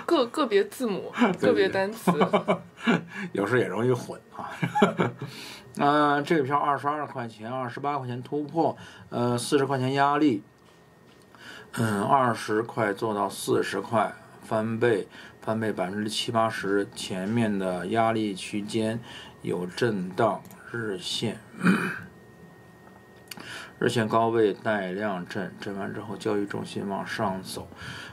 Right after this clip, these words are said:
Speaker 2: 呃，这个票啊，如-，呃，如果是做盘的话呢，呃，应该是拿着五十天均线，日线的啊，日线的五十天均线呢，作为一个保护线啊，作为一个保护线，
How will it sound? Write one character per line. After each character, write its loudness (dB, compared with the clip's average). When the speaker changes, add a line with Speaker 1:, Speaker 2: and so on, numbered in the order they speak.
Speaker 2:
呃， 4
这 6
个 8
票 4
啊， 4
如-， -4
呃， 4
如 8
果 6
是 -2
做 4
盘 0
的 -4
话 2
呢， -6
呃， -4
应 2
该 4
是 -4
拿 -2
着 0
五 2
十 4
天 0
均 6
线， 2
日 4
线 0
的 -8
啊， -2
日 6
线 4
的 0
五 -2
十 -8
天 -4
均 2
线 4
呢， -2
作 4
为 4
一 2
个 2
保 2
护 4
线 -2
啊， 0
作 4
为 8
一 6
个 2
保 -4
护 -6
线， -6